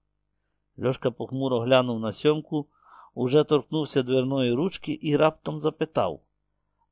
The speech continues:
«А кого за дисидента вважати можна?» «Стиць, ти що, політично безграмотний?»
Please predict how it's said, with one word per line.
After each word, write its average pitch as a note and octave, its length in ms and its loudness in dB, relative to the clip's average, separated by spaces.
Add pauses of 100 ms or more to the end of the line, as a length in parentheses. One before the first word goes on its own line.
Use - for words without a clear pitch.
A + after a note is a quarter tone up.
(120)
«А E3 240 0 (580)
кого F#3 500 2
за A#3 220 2
дисидента G3+ 840 0
вважати F#3 680 0
можна?» G2 540 -10 (1160)
«Стиць, - 680 2 (600)
ти A3+ 160 2
що, D3+ 300 6
політично G3+ 640 0
безграмотний?» F3+ 1000 0